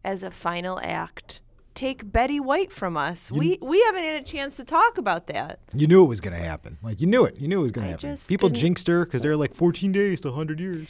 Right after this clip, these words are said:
Speaker 1: I know. She was, like, already on the cover of People magazine, like, "How I'm gonna celebrate my hundredth birthday." I really
Speaker 2: Yeah.
Speaker 1: love Betty White. I love all the Golden Girls. I'm a huge fan.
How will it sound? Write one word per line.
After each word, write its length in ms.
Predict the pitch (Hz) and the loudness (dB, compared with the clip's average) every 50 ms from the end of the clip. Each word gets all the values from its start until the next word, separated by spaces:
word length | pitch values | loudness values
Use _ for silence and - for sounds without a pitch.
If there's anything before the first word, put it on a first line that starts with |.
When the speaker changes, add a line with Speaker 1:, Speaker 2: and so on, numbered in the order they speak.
| - - | -12 -8
Speaker 1:
I 120 | - 196 | -6 -4
know. 240 | 208 208 214 214 208 | 0 2 2 2 2
She 160 | 202 - 220 | 0 -4 -8
was, 120 | 208 202 202 | -8 -4 -4
like, 120 | 214 196 | -4 -4
already 320 | - - 202 208 202 202 208 | 0 0 0 0 2 0 0
on 60 | 208 | 0
the 80 | 208 | -2
cover 320 | 208 - 220 190 180 196 196 | -4 -4 -6 -6 -4 -6 -8
of 120 | 185 - - | -8 -8 -10
People 260 | - 190 180 196 185 | -10 -10 -8 -8 -6
magazine, 600 | 185 180 175 175 175 180 180 175 185 175 180 196 | -4 -4 -4 -4 -4 -6 -6 -8 -8 -10 -10 -8
like, 260 | 202 175 170 175 - | -8 -8 -8 -8 -12
"How 240 | - 214 247 302 339 | -8 -4 -4 -2 -2
I'm 100 | 320 254 | -4 -4
gonna 200 | 220 247 247 269 | -6 -6 -8 -8
celebrate 500 | 262 - 208 190 202 214 208 240 240 240 | -6 -2 -2 0 0 -2 -2 -4 -4 -4
my 120 | 247 254 269 | -4 -4 -4
hundredth 380 | 254 220 185 185 202 226 233 - | -4 -6 -6 -6 -6 -8 -8 -4
birthday." 840 | 214 240 269 311 294 - - - 190 170 165 165 160 175 175 180 - _ _ - 92 95 | -4 -2 -2 -2 -6 -12 -10 -6 -4 -4 -2 -4 -4 -8 -10 -14 -18 _ _ -14 -8 -6
I 80 | 120 | -4
really 200 | - 277 285 294 277 | -4 -4 -4 -4 -2
Speaker 2:
Yeah. 40 | 269 | -2
Speaker 1:
love 200 | 262 254 254 214 | -2 -2 -2 -4
Betty 200 | - 208 190 202 | -6 -4 -4 -4
White. 300 | 196 190 185 185 175 - - | -4 -2 -2 0 -2 -2 -2
I 60 | - | -4
love 160 | 185 190 190 202 | -4 -4 -2 0
all 120 | 208 220 233 | 0 0 0
the 80 | 247 | -2
Golden 320 | - 220 214 214 202 208 208 | -4 -4 -4 -4 -4 -6 -4
Girls. 460 | 196 202 196 196 196 196 190 190 - - | -4 -2 -2 -2 -2 -4 -6 -8 -10 -8
I'm 120 | - 196 | -8 -6
a 40 | 190 | -6
huge 300 | 190 - 214 220 208 - - | -6 -6 -8 -10 -10 -12 -8
fan. 380 | - 208 196 190 190 185 185 | -4 -2 0 0 0 -2 -4